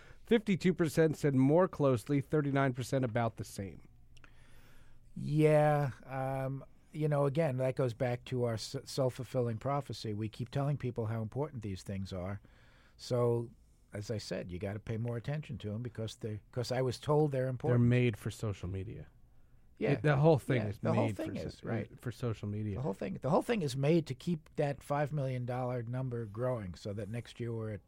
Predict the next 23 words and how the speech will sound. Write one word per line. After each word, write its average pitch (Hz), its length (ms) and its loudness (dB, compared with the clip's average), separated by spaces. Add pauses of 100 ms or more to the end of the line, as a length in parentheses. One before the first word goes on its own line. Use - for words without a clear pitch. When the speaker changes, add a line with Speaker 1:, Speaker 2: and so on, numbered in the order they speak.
(140)
Speaker 2:
five 117 200 -4
and 110 80 -6
a 95 60 -4
half. 92 220 -6 (680)
Speaker 1:
Would 170 200 12
you 175 60 10
be 202 160 10
more 202 200 12
likely 180 360 12
to 160 80 12
buy 160 180 12
a 151 80 12
product 165 560 12
advertised 170 720 10
on 147 100 10
the 139 80 8
Super 147 300 4
Bowl, 143 260 8
less 151 280 6
likely 147 340 6
or 139 100 8
no 135 240 8
difference? 143 600 6